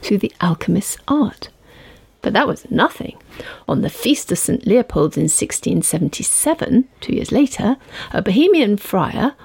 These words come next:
Wenceslas Zeiler, transformed a huge silver medallion into gold. It was more than thirty-seven centimetres across and weighed seven kilos.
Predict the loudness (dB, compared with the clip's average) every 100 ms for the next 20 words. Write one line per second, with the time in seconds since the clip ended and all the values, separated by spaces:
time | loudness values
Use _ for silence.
0 | -2 0 0 -2 -4 -2 -4 -2 -2 -2
1 | -2 -4 -2 -4 -4 -20 -20 -20 -12 -2
2 | 2 2 2 4 6 6 2 -2 -2 4
3 | 6 8 8 8 6 4 0 0 2 0
4 | 0 0 0 0 0 2 2 2 0 0
5 | -2 2 4 2 -2 -12 -18 -14 -8 -2
6 | 0 4 6 6 6 4 2 -2 2 2
7 | 2 0 2 2 4 4 4 0 -2 -2
8 | -4 -6 -8 -6 -8 -10 -8 2 4 6
9 | 4 0 0 4 4 4 2 2 0 -4